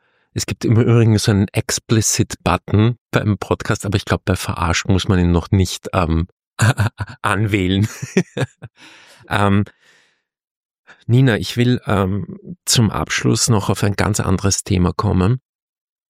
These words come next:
Du hast ein Buch geschrieben. Ähm, und ich möchte deshalb auf dieses Thema kommen, weil es ist das, ein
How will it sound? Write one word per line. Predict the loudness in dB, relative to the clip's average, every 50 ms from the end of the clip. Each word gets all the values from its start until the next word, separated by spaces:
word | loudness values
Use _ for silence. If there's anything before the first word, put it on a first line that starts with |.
| _ _ _ _ _ _ _ _ _ _ _
Du | -2 -2 0
hast | 0 0 0 0 0 0
ein | 0 0
Buch | 2 0 0 0 -2 -4
geschrieben. | -6 -4 -4 -4 -4 -2 0 0 0 0 -4 -6 _ _ _ _ _ _ _ _ _ _ _ _ _ _ _ _ _ _ 0
Ähm, | 2 2 4 4 2 2 2
und | 0 0 0 0
ich | 0
möchte | 0 0 2 2 0
deshalb | 0 2 2 0 0
auf | 0 0
dieses | 0 -2 0 0 0 -2 -2 -4
Thema | -2 0 0 2 2 0 0
kommen, | -2 -2 -2 -2 0 0 0 2 2
weil | 2 2 2
es | 0 0
ist | -4 -4 -4 -4
das, | -6 -6 -6 -10 -6 -4
ein | -2 -2